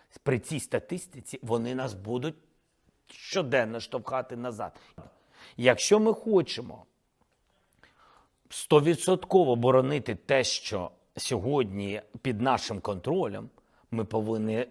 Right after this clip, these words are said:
від одного перейти до comparing numbers. Ten to ten.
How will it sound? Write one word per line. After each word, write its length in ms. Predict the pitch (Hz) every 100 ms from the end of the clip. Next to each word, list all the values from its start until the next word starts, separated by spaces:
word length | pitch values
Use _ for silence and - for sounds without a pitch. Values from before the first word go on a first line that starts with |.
| -
від 240 | 110 107 -
одного 600 | 107 98 165 151 104 120
перейти 680 | - 110 98 92 127 120 120
до 340 | 104 131 143 - - - _ _ _ _ _ _ _ _ _ -
comparing 600 | 131 107 135 117 117 113
numbers. 600 | 110 90 76 101 - - _ _ _ _
Ten 360 | - 135 117 131 - _ _ _ _ -
to 280 | 110 -
ten. 160 | 110